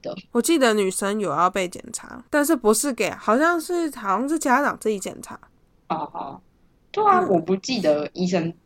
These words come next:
Speaker 1: 小学或者是中学、高中，我们之前做检查的时候，女生有被检查到跟下体有关，我是没有印象啊。所以我就很好奇说，
Speaker 2: 嗯。
Speaker 1: 那，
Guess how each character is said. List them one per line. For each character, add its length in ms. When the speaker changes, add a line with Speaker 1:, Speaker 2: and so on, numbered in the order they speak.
Speaker 1:
小 480
学 460
或 120
者 60
是 140
中 340
学、 300
高 260
中， 180
我 140
们 140
之 120
前 240
做 200
检 200
查 180
的 40
时 100
候， 80
女 120
生 140
有 100
被 160
检 220
查 220
到 360
跟 260
下 300
体 140
有 160
关， 240
我 100
是 160
没 120
有 160
印 180
象 200
啊。 100
所 100
以 20
我 60
就 140
很 220
好 200
奇 240
说， 300
Speaker 2:
嗯。 60
Speaker 1:
那， 240